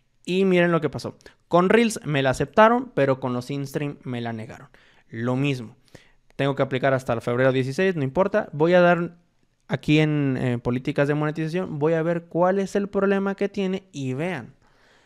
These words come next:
no me sale absolutamente nada. ¿Qué es lo interesante de esto? Que en esta página yo nunca he subido videos largos, pero he subido un montón de reels.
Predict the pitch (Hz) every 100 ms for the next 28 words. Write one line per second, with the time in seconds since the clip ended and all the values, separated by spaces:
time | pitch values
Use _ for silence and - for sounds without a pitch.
0 | _ - 160 196 202 214 208 208 208 -
1 | 160 160 165 156 151 151 139 139 143 151
2 | 120 - _ _ _ _ _ _ _ _
3 | _ _ - 180 190 196 196 185 165 151
4 | 156 151 170 170 196 - 110 - _ _
5 | - - 170 196 240 269 269 285 285 202
6 | 202 - 151 139 226 247 247 285 285 180
7 | 185 190 190 147 135 160 175 135 123 175
8 | 202 202 - _ _ 117 131 151 160 131
9 | - - _ _ _ _ _ _ _ -
10 | 147 160 156 151 147 147 165 175 175 156
11 | 135 131 117 120 139 202 131 -